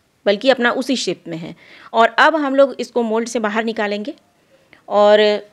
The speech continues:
इसको हम लोग मोल्ड से, देखिए, ईजीली ये निकल आएगा। नीचे में पेपर ज़रूर बिछा लीजिएगा, बहुत लोगों को दिक्कत हो जाता है, बोलते हैं कि नहीं निकल पाया हमारा केक, तो इस तरह से बिछा लीजिएगा तो टेंशन फ्री हो जाइएगा।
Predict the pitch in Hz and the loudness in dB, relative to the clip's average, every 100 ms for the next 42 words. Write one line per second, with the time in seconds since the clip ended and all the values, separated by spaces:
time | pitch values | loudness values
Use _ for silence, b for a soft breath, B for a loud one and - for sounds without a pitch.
0 | - 254 240 302 285 226 220 330 294 220 | -10 -10 -4 -2 0 0 2 0 0 -8
1 | 214 226 214 214 208 262 - 220 196 262 | -6 -4 -6 -6 -4 -6 -6 -8 -4 -2
2 | 285 - 220 208 190 208 196 - 196 202 | -2 -4 -2 -2 -4 -4 -4 -2 -2 0
3 | 349 240 190 214 214 294 214 202 220 220 | -2 -4 -6 -6 -4 -2 -2 -2 -2 -2
4 | 240 233 202 - 233 294 233 254 294 311 | -2 -4 -10 -8 -6 -6 0 0 2 -2
5 | 226 233 226 214 226 202 202 233 226 202 | -2 -2 -2 -2 -4 -6 -6 -8 -6 -6
6 | 190 196 240 226 190 185 214 214 220 190 | -4 -6 -6 -6 -8 -6 -8 -8 -8 -6
7 | 240 226 190 190 180 185 180 175 185 240 | -6 -6 -6 -6 -8 -8 -10 -10 -10 -10
8 | 339 - b b b b - 233 233 240 | -10 -14 b b b b -2 -2 0 -2
9 | 254 214 208 262 302 269 294 285 233 202 | -2 -6 -4 -4 -4 -2 0 0 0 -4
10 | 196 190 254 240 269 254 214 202 196 | -4 -4 -6 -6 -2 -2 0 -2 -4